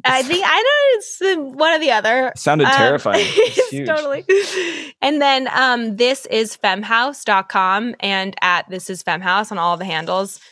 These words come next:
Speaker 1: And all my handles are L P G O B as well.
Speaker 2: Cool. Yeah, I'll include the, all those links in the show notes, everybody listening,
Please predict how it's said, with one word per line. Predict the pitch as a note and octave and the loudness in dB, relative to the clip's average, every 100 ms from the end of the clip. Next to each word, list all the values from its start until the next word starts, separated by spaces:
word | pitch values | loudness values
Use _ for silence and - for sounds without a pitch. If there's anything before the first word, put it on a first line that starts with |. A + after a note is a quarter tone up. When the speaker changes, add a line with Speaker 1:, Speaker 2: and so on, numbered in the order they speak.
| _ | _
Speaker 1:
And | - F#3 | -8 -2
all | F#3 | 0
my | F3 | 0
handles | F3+ E3 F3 - | -4 -6 -8 -6
are | |
L | C#2 F#2 | -6 -6
P | - | -8
G | F3 - - | -12 -10 -8
O | |
B | C#3 G2+ | -6 -8
as | G#2 | -6
well. | G2+ G#2+ F3 _ _ _ _ _ _ _ _ _ | -6 -8 -10 _ _ _ _ _ _ _ _ _
Speaker 2:
Cool. | - D3+ E2+ - | 0 2 0 0
Yeah, | B2+ A#2+ | 2 4
I'll | A2+ D3 | 4 4
include | D#3 - D#3 C3+ | 2 2 0 2
the, | C3 A#2 A2+ | 2 4 2
all | B2 | 2
those | C3+ B2 | 0 -2
links | B2+ A#2 | -4 -4
in | A2 | -6
the | G#2 | -4
show | - | 0
notes, | A2 A2 A2+ | 0 0 0
everybody | A2 G#2 A2 | -2 0 0
listening, | G#2+ G#2+ G#2+ G#2 G#2 | 0 -2 -4 -4 -4